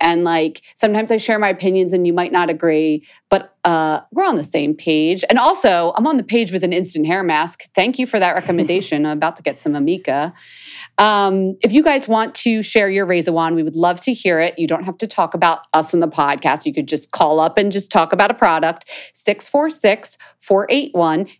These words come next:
Speaker 1: eight one eight two, or email us a voice memo. It's info at fatmascara dot com. And now let's raise our wands.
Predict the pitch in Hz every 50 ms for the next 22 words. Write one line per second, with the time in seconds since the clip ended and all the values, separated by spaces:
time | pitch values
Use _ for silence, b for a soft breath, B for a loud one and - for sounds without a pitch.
0 | _ _ - 185 196 - - 220 180 165 160 160 196 - - - 180 196 - -
1 | - - - 160 147 143 151 165 165 b b _ - 220 220 208 214 233 269 -
2 | - 202 208 220 220 214 214 233 226 - 247 196 185 175 180 180 - 185 170 165
3 | 170 175 175 185 240 311 - - 165 165 165 - - _ 190 190 208 202 - 247
4 | 240 247 - - 180 175 175 - - 185 170 - - 208 202 196 - - 170 170
5 | 160 156 160 156 143 135 - - - - 165 151 147 143 143 151 202 240 269 269
6 | _ _ b b b b b b b b b _ - 165 165 170 170 170 165 165
7 | 165 165 170 185 220 262 320 - _ _ _ _ _ - 180 175 - - 175 185
8 | 208 180 196 220 285 269 226 185 190 196 185 175 165 160 156 147 143 147 170 -
9 | - - -